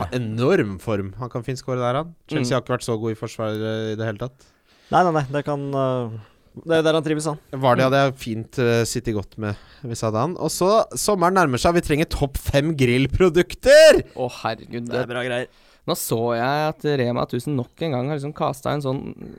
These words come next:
Speaker 2: skummelt overvektig fyr som står og griller.
Speaker 1: Grillkongen Craig?
Speaker 2: Nei, det er en annen,
Speaker 1: Er det en annen
Speaker 2: annen type,
Speaker 1: tjukkas?
Speaker 3: Det er ikke Nils?
Speaker 2: Nei, det er ikke Nils.
Speaker 3: Det er
Speaker 2: Han er
Speaker 3: ikke
Speaker 2: for
Speaker 3: Nils.
Speaker 2: tynn.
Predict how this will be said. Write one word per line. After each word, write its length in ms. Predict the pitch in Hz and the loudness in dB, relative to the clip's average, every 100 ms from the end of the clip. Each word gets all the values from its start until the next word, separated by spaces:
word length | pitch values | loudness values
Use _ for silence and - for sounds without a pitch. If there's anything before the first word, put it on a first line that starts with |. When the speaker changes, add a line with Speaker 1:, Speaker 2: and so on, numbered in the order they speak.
| - - - | -20 -20 -18
Speaker 2:
skummelt 640 | - - 120 117 131 165 | -14 -6 -2 -2 -2 -2
overvektig 580 | - 123 113 113 117 151 | -2 0 0 -4 -4 -6
fyr 200 | 143 120 | -4 -4
som 100 | 143 | -4
står 220 | 139 123 | -6 -4
og 80 | 127 | -2
griller. 380 | 127 110 113 135 - _ 117 | -2 -2 -2 -4 -8 _ -6
Speaker 1:
Grillkongen 540 | 110 110 107 123 120 | -2 -2 0 -2 -2
Craig? 340 | 127 160 311 - _ 127 | 0 0 0 -4 _ -6
Speaker 2:
Nei, 120 | 127 | -2
det 80 | 156 | 0
er 60 | |
en 80 | 175 | -2
annen, 280 | 139 123 120 | -4 -4 -2
Speaker 1:
Er 60 | 120 | 0
det 80 | 127 | 2
en 40 | |
annen 220 | 117 101 | 2 2
Speaker 2:
annen 140 | 143 120 | 0 -2
type, 180 | 117 151 | -2 0
Speaker 1:
tjukkas? 160 | 208 | 0
Speaker 3:
Det 80 | 226 185 | 0 0
er 20 | |
ikke 60 | 143 | 2
Nils? 420 | 151 220 - - _ _ _ _ - | 0 -2 -6 -10 _ _ _ _ -2
Speaker 2:
Nei, 160 | 139 | 0
det 40 | 165 | 0
er 80 | - | 0
ikke 80 | 185 | 0
Nils. 180 | 202 117 | 0 -2
Speaker 3:
Det 100 | 151 | -2
er 60 | |
Speaker 2:
Han 20 | |
er 60 | 160 | 0
Speaker 3:
ikke 20 | |
Speaker 2:
for 80 | 135 | 0
Speaker 3:
Nils. 80 | 160 | 0
Speaker 2:
tynn. 260 | 196 262 | 0 0